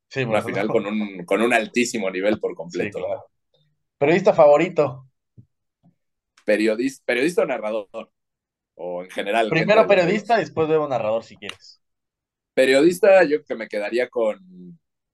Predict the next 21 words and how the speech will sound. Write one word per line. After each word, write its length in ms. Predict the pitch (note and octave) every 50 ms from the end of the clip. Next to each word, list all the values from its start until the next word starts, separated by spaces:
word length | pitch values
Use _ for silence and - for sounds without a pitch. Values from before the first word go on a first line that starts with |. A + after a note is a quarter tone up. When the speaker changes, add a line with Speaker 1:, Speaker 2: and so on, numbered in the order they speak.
| _ _ _
Speaker 2:
con 140 | - G2 G2
David 260 | G2+ G#2+ A#2 A#2+ A2
Faitelson 640 | - A#2 A#2 A2+ - F2 F2+ F2 - - F2 F2 F2 F2
por 140 | F2 E2+ - - _ _
todo 180 | - G#2+ G#2+ G2+
lo 100 | G2 F2+
que 80 | - G2
ha 40 |
hecho. 180 | G2+ G2+ A2+ A2+
Speaker 1:
Ok. 20 |
Speaker 2:
O 20 | A2+
sea, 160 | F2+ G2+ G2+ G2
hoy 520 | G2+ G#2+ A2 A#2 B2+ C3+ D3 D#3+ D#3+ D#3+ D#3+
en 80 | D#3
día 100 | D#3+ E3
es 80 | D#3+ D#3+
muy 140 | E3 E3 D#3
criticado 640 | - D#3 - - C3+ C3 D#3+ E3 E3+ E3+ E3+ D#3
y 80 | C#3 -
todo, 260 | D3+ D#3+ F3 F3 F3
pero 420 | - G#2 F#2 F#2+ F#2+ F#2+ F2+ F2+